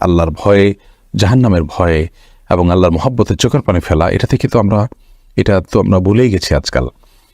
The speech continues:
তো এটি ভালো জিনিস। এটি করতে গিয়ে যদি সূরার উচ্চারণে ভুল হয়, তাহলে এটাকে কারেকশন করে নেবেন।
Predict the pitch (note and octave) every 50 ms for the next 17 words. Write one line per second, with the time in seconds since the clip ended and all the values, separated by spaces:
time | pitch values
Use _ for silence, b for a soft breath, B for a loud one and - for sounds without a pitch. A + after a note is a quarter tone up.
0 | b b b b b b b _ - - G2 F2+ - A2 B2 D3+ C#3+ C#3+ D#3+ C#3+
1 | G2+ E2 C#2+ - - - - - - - C3 D#3+ - D#3 C#3+ - D3 C3 C3+ B2+
2 | A#2+ B2+ A#2+ - - - A2+ G#2+ G2 - - G#2 G2 F#2+ F#2 - - - - F2+
3 | G2+ F#2+ - - A#2+ - C#3 - C#3 C3 - D#3 C#3 - - B2+ - G2 F2+ D#2+
4 | D#2+ F#2 G2+ C#3+